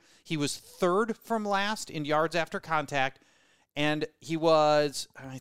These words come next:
think it was tenth from last in yards over expectation at negative point four.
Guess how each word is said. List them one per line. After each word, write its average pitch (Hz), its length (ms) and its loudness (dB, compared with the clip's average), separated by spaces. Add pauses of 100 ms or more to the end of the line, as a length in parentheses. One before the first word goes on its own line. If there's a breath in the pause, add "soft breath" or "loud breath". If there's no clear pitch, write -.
think 196 160 -10
it 208 40 -10
was - 160 -6
tenth 180 320 -6
from 196 160 -6
last 175 320 -4
in 131 220 -6
yards 139 480 -2
over 135 340 -6
expectation 131 920 -8
at 107 180 -10
negative 180 840 -6 (180)
point 175 260 -10
four. 156 480 -4